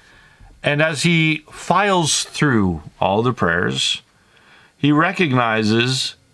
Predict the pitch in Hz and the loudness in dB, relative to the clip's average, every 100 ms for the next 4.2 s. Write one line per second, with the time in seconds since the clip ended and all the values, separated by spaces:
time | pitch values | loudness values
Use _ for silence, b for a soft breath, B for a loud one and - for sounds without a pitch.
0 | _ _ _ _ 92 139 123 85 - - | _ _ _ _ -2 0 0 -4 -8 -4
1 | 113 151 131 120 104 110 104 104 117 127 | 0 2 0 0 0 0 2 2 2 2
2 | 117 104 90 85 - - 98 90 85 90 | 0 0 0 -4 -8 -2 2 2 2 0
3 | 95 98 95 104 131 - - 131 127 107 | 0 -2 -2 -2 -2 -4 -2 0 2 2
4 | 90 87 | 2 0